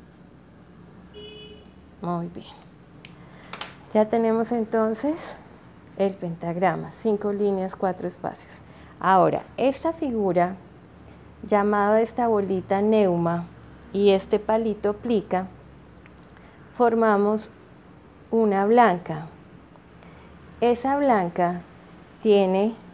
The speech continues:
la ubicación en la segunda línea, está sobre la segunda línea, quiere decir que eso es un sol medio. Como es una blanca, no podemos colocarle sonido,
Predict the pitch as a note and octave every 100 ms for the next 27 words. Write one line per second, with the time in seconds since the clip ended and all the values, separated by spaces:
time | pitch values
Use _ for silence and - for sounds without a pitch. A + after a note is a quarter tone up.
0 | - - - - - - - - - -
1 | - - - G#3+ A3 A#3 A3+ A3+ A3+ A#3+
2 | G#3+ G#3+ G#3+ G3+ G3 F#3 F3+ E3+ F#3 E3
3 | E3 D#3+ F3 A#3 G#3+ D#3+ E3 - E3+ -
4 | - C4 A#3+ F#3+ E3+ D#3 - - - F3+
5 | F3+ E3+ D3+ D#3 - G#3+ A3 A3+ A3 F3+
6 | - G3+ G3 G3+ G#3+ G#3+ - C#4 G4+ -
7 | - - - - - - - - A3 F3+
8 | E3+ D#3+ E3+ C#3+ - - - - - -
9 | A#3+ A#3 A3 A3 C4+ C#4 D4 C#4+ B3 A3
10 | A3 A3 G3 - F#3+ G3 G3 G3+ - G3
11 | F#3 - E3+ E3 E3+ G#3 A3 A3+ F#3+ G3